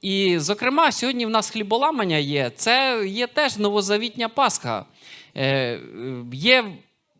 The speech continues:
паралелі, які ми завжди можемо провести між, е, Старим і Новим Завітом, тому що,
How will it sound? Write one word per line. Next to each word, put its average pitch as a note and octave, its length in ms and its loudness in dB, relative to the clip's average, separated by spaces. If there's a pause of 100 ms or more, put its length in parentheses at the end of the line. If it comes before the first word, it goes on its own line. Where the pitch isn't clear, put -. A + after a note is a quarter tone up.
(440)
паралелі, A3+ 600 6
які G3+ 280 2
ми G#3+ 160 2
завжди G3 440 4
можемо F#3 400 0
провести F3 640 -2
між, F#3 500 0
е, C3 280 -4
Старим G3 540 0
і F3 40 -2
Новим D3+ 360 0
Завітом, D#3+ 540 -4
тому D#3+ 240 -2
що, F3+ 340 2